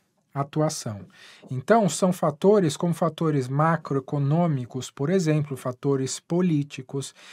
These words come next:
Então, tudo isso faz parte da análise de mercado. Veja, isso tanto quando eu vou entrar no mercado, como quando eu já estou no mercado. Essa análise, ela é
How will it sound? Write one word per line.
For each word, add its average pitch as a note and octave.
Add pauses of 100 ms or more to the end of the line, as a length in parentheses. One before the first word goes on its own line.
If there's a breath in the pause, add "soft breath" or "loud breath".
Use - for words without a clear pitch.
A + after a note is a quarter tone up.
(240 loud breath)
Então, A3
tudo A3+
isso G#3
faz G#3
parte A#3
da E3+
análise E3
de D#3+
mercado. E3 (420 loud breath)
Veja, D#3
isso G3
tanto C4+
quando G3+
eu F#3
vou E3
entrar D#3
no A3+
mercado, D3
como F#3
quando G3+
eu F#3+
já E3+
estou F#3+
no D3
mercado. A#2 (400 soft breath)
Essa C#3+
análise, C3+
ela D3
é A#2+